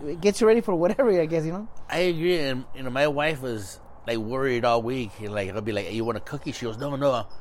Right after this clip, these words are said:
Speaker 2: I'm in training." I go, "But you need a cookie?" <laughs> "I've been training. I can't eat that."
Speaker 1: Yeah, man.
Speaker 2: So, I mean, she really watched what she was doing. She was exercising a lot. And I go, I go, "You know what? You're gonna do well no matter what." I, I go, "I guarantee you, if you ate like me for the next week, you would still do well at the fucking thing."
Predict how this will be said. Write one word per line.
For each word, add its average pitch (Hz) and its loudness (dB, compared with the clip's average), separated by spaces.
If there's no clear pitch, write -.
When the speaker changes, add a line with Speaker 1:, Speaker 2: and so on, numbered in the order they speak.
Speaker 2:
I'm 113 -4
in 120 -4
training." 120 -4
I 120 -2
go, 208 -2
"But 294 -2
you 370 2
need 311 4
a - 4
cookie?" 226 -2
<laughs> - -2
"I've 143 6
been 160 4
training. 175 0
I 135 0
can't 170 -4
eat 170 -2
that." - -4
Speaker 1:
Yeah, 175 2
man. 185 2
Speaker 2:
So, 190 8
I 180 8
mean, 196 2
she 220 0
really 208 0
watched 147 0
what - -8
she 160 -4
was 147 0
doing. 139 0
She 131 -4
was 110 -2
exercising 127 -2
a 117 0
lot. 131 0
And 147 -4
I 160 -2
go, 156 -2
I 151 0
go, 165 0
"You 202 -2
know 247 -2
what? 240 -6
You're 160 -8
gonna 208 -2
do 196 -2
well 165 2
no 165 -2
matter 151 0
what." 127 0
I, 156 2
I 165 0
go, 202 0
"I 107 -2
guarantee 269 0
you, 254 4
if 151 2
you 202 4
ate 214 4
like 185 4
me 202 0
for 160 -2
the 151 2
next 175 0
week, 196 -2
you 160 -4
would 185 0
still 190 2
do 147 2
well 127 2
at 113 0
the 135 0
fucking 226 2
thing." 262 0